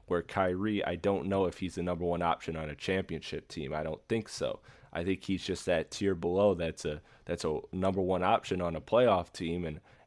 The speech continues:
and a, and a damn good team if he's got the right pieces around him. But I don't think it's a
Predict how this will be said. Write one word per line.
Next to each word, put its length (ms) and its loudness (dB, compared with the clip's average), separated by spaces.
and 160 0
a, 260 0
and 160 -2
a 60 -2
damn 320 0
good 260 2
team 240 -2
if 140 -6
he's 160 -8
got 200 0
the 80 -6
right 240 0
pieces 400 -4
around 380 -2
him. 300 -6
But 260 0
I 100 0
don't 280 0
think 200 -2
it's 200 -4
a 180 -2